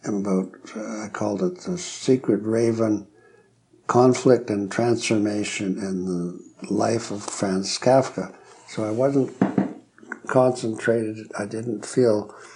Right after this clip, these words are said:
competent in a literary way to analyze his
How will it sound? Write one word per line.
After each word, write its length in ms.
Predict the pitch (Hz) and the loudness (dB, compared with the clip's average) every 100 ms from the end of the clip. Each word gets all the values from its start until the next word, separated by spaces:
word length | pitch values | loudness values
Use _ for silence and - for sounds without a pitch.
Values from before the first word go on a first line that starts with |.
| - - - _ _ _ _ _ _ _ - | -20 -20 -20 _ _ _ _ _ _ _ -4
competent 760 | - 127 127 127 - 113 107 - - _ - | 2 4 4 4 2 2 -2 -4 -14 _ -4
in 140 | 117 | -2
a 80 | 113 | 0
literary 640 | 117 131 135 120 110 110 104 | 0 2 4 4 4 2 0
way 500 | 101 104 101 98 95 - | -2 -2 -2 -2 -4 -4
to 580 | 98 95 92 92 85 - - - - 117 107 - | 0 2 2 0 -4 -14 -20 -20 -18 -16 -14 -6
analyze 600 | 117 107 104 92 95 95 | -4 -2 -2 -2 -2 -4
his 520 | 98 90 90 - - | -4 -4 -4 -6 -8